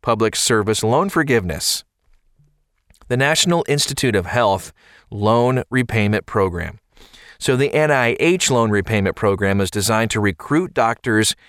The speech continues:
into areas of medical research. A qualified researcher may receive up to fifty thousand bucks annually of loan forgiveness. Wow. A researcher may qualify for the awards for a total of two or three years,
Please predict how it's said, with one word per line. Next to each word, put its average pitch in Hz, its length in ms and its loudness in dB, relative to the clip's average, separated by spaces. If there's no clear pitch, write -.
into 135 360 0
areas 107 440 2
of 107 120 -4
medical 98 340 0
research. 92 640 -4
A 98 60 -6
qualified 123 440 0
researcher 113 540 0
may 104 140 0
receive 107 600 0
up 117 140 -4
to 110 100 -4
fifty 151 340 -4
thousand 113 480 -2
bucks - 460 -2
annually 156 800 0
of 101 140 -2
loan 117 260 2
forgiveness. 110 760 -4
Wow. 107 340 -2
A 107 80 0
researcher 135 560 2
may 117 160 2
qualify 113 600 0
for 117 140 -4
the 110 140 4
awards 98 480 2
for - 180 -2
a 98 80 0
total 113 400 0
of 90 160 -4
two 165 400 0
or 165 120 -2
three 196 240 -6
years, 165 500 -2